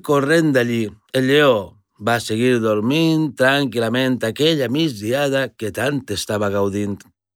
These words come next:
Va passar el temps, un dia, un altre, un altre, i el lleó es va oblidar completament d'aquell afer. El ratolí anava pel seu món,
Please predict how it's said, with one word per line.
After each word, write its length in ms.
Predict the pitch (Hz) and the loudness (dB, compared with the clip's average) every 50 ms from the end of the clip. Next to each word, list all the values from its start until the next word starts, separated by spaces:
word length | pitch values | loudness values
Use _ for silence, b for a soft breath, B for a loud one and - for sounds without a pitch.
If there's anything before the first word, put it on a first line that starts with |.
| _ _ _ | _ _ _
Va 140 | - 185 - | 0 0 2
passar 300 | - 165 139 - 113 104 98 | 2 0 0 0 -2 -2 -2
el 80 | 98 | -2
temps, 540 | 87 131 131 131 127 123 123 120 113 - - | 0 2 4 4 4 4 2 0 -4 -6 -12
un 220 | - - 90 95 101 | -14 -14 -12 -4 0
dia, 480 | 127 147 139 139 139 135 127 127 127 - - | 2 4 4 6 4 4 2 2 -2 -4 -8
un 160 | - 95 101 110 | -10 -8 -4 -2
altre, 460 | 131 139 135 135 131 - 123 127 127 - - | 0 0 0 -2 -2 -2 -2 -2 -2 -2 -2
un 140 | 107 110 123 | -2 0 0
altre, 380 | 139 139 131 - 123 131 127 120 B B B B B B B B | 2 0 0 0 0 0 0 0 B B B B B B B B
i 140 | 233 240 233 | 4 6 6
el 100 | 208 151 | 6 6
lleó 220 | 127 120 123 139 - - _ - | 6 4 4 2 0 -2 _ -6
es 140 | 107 101 107 | -4 0 0
va 80 | 143 165 | 2 2
oblidar 380 | 156 131 120 123 147 165 - - | 2 2 2 2 2 2 0 -2
completament 840 | 117 110 107 107 101 156 190 202 202 156 143 156 175 185 170 139 - _ _ | -4 -4 -4 -4 -2 -2 -2 0 0 0 0 2 2 0 0 -2 -6 _ _
d'aquell 680 | - 113 120 117 117 - 165 165 131 110 107 98 90 87 B B B B B | -8 -6 -6 -6 -4 0 0 0 2 0 -4 -6 -10 -12 B B B B B
afer. 460 | 117 110 - - 113 107 101 101 113 - _ B B B B B B B B 135 117 | -8 -8 -2 0 0 0 0 -2 -6 -12 _ B B B B B B B B -16 -8
El 160 | - - 123 | -4 0 0
ratolí 340 | 131 123 - 123 127 160 196 196 - - _ | 0 2 2 4 4 4 4 2 -2 -6 _
anava 300 | - 127 127 120 117 104 - | -2 0 2 2 0 0 -2
pel 140 | 110 104 - | -4 -4 -2
seu 160 | - 101 98 | -6 -6 -6
món, 380 | 92 107 131 131 117 104 92 | -2 0 2 2 2 0 -4